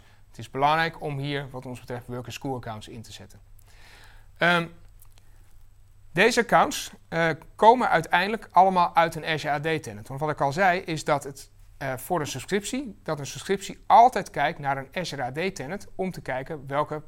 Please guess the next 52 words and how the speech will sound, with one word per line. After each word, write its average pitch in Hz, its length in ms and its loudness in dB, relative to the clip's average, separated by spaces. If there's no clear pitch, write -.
rechten 139 480 -8
en 127 140 -10
rollen, 160 300 -2
eh, 147 360 -2
er 147 80 4
beschikbaar 165 420 -4
zijn 165 280 -2
en 147 120 -8
welke 143 240 0
accounts 202 380 0
er 135 60 -10
beschikbaar 107 400 -10
zijn. 95 260 -16
Maar 180 120 -4
stel 359 240 2
nu 165 100 0
dat 170 180 0
u 185 60 -2
met 180 160 -2
een 180 120 -2
Microsoft 196 360 2
account 143 300 2
bent 127 120 -8
aangemeld. 123 480 -6
Hoe 185 160 0
kan 196 160 4
dat 143 140 -4
dan? 104 180 -10
Wat - 160 -6
er 156 80 -4
daadwerkelijk 175 520 4
gebeurt 160 380 -4
is 165 180 -6
dat 160 240 -4
er 147 200 0
daadwerkelijk 165 600 -2
een 190 120 -4
Azure 160 200 -2
A 139 120 -4
D 240 280 0
tenant, 175 320 -4
als 180 200 6
die 170 80 -4
nog 156 100 -4
niet 151 140 -6
bestaat, - 580 2
aan 156 160 -2
de 143 60 -6
account 156 380 0
owner 135 260 -8
gegenereerd 143 580 -4
wordt. - 220 -6